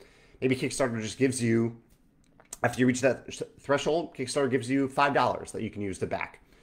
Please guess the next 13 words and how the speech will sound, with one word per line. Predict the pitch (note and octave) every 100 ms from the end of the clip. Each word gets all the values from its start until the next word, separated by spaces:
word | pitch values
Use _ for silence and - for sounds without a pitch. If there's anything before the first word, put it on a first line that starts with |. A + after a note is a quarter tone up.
| _ -
um, | F#2 F2
any | G2 G2
project. | - F2 - - - _ _ _ -
Um, | F#2+ E2+ E2 D#2 - _ - - -
maybe, | G2 G2 G#2 G#2+ G#2+ F#2+ _ _ _ _ _ _ _ _ _ _ _ _ _ _ _ -
I | F#2+
don't | G2
know | F#2+
what | F#2
else | F2+
it | -
could | A2
be. | G2+ F2